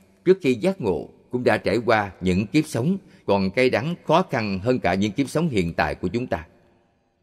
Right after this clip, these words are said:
Như thế, nhận thức được tiềm năng có thể đạt đến tâm linh viên mãn trong mỗi con người là một phương thuốc hữu hiệu để chống lại mặc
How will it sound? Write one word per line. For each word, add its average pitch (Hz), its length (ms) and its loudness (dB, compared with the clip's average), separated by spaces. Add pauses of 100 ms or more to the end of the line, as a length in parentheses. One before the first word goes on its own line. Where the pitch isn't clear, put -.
(460)
Như 101 160 2
thế, 110 320 2 (400)
nhận 101 240 2
thức 190 180 6
được 98 180 2
tiềm 92 240 0
năng 120 180 -6 (340)
có - 80 0
thể 120 140 6
đạt 90 220 0
đến 120 260 2
tâm 107 180 2
linh 107 180 -2
viên 120 220 0
mãn 82 280 -4 (320)
trong 135 140 2
mỗi 92 200 4
con 123 180 4
người 78 220 -4 (440)
là 95 220 4
một 92 220 2
phương 117 160 4
thuốc 185 220 2
hữu 98 200 2
hiệu 98 280 -2 (340)
để 104 100 2
chống 151 240 0
lại 78 220 0
mặc 87 240 -4